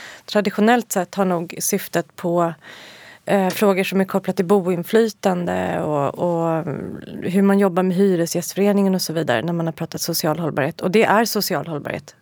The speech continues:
till stor del. Det man börjar göra mer och mer nu och som kanske har varit lite eftersatt, det är att man också, eh, är inne på det som, som Emma och Harry nämner, eller som ni gör,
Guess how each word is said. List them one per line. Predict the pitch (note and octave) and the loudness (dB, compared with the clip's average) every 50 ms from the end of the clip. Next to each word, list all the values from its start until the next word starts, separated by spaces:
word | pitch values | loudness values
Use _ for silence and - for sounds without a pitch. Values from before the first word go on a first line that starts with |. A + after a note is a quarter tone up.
| _ _ _ | _ _ _
till | - F#3 | -6 -4
stor | - - E3+ D#3 | -4 -2 -4 -2
del. | - D3 C#3+ E3+ F#3+ - - - - - - - - _ | 0 0 -2 -2 -4 -10 -14 -16 -16 -14 -16 -18 -6 _
Det | - G#3+ | 2 4
man | G#3 G#3 G3 G3 F#3+ - F#3+ | 4 4 4 2 0 -2 0
börjar | F#3+ A3+ G3+ F#3+ G#3 A#3 B3+ | 2 2 4 4 4 4 4
göra | B3 A3 G3 F3 E3+ | 6 4 4 2 0
mer | F3 E3+ E3 D#3+ | -4 -6 -6 -6
och | D#3+ D#3+ | -6 -4
mer | F#3 G#3+ G3+ D#3+ D#3 - - | -2 -2 0 -2 -2 -4 -2
nu | F#3+ G3 G3 E3+ - - F#3 F#3+ - | 0 0 0 0 0 -2 -6 -8 -8
och | F#3+ F#3+ - | -6 -6 -4
som | - F3+ G3 | -4 -4 -2
kanske | - F#3+ F#3 - F#3 | -2 -2 -2 0 0
har | |
varit | E3+ F3 E3 - | -2 -2 -2 -4
lite | E3+ - A#2 | -4 -4 -4
eftersatt, | D3+ - - - G3+ - G#3+ - - - - - - - - - - - _ | -4 -4 -6 -8 -4 -2 -2 -2 -2 -4 -10 -20 -20 -18 -18 -18 -18 -16 _
det | - G3 | -2 -2
är | G3+ | 0
att | G3 | 2
man | G3+ F#3+ F#3 | 0 0 0
också, | D#3+ - - - - F3 E3 E3 D#3+ - - - - - - - _ | 0 -4 -4 -4 -2 0 -2 -2 -4 -8 -18 -20 -20 -20 -20 -8 _
eh, | - G3 F#3 F3 E3+ | 0 0 2 2 0
är | - - | -2 -2
inne | - G3+ F#3 F3+ F3+ F3 | 0 2 2 2 2 0
på | - F3+ | -2 -2
det | - E3+ D#3+ | -4 -4 -2
som, | - F#3+ F3 D#3 - - | -2 -2 -2 -2 -4 -6
som | F3 - F#3 F3 | -4 -2 0 0
Emma | E3+ E3+ E3+ E3+ | 0 0 0 0
och | F3+ | 0
Harry | F#3+ F#3+ F3 D#3+ D#3 - - - - - - - - - | 0 0 2 0 -2 -2 -4 -8 -10 -12 -14 -14 -16 -10
nämner, | - - F#3 F3+ F3 E3+ E3 D#3 D3+ E3+ F3 - _ _ _ - - | -4 0 0 0 2 0 0 -2 -2 -4 -6 -8 _ _ _ -8 -4
eller | C3+ E3+ F3 E3+ E3 - | -2 0 0 -2 -2 -2
som | - F3+ F3+ | 0 2 4
ni | F#3 A3 | 4 4
gör, | A3 F#3 - - C#3+ D#3+ - | 4 2 0 0 -2 -4 -6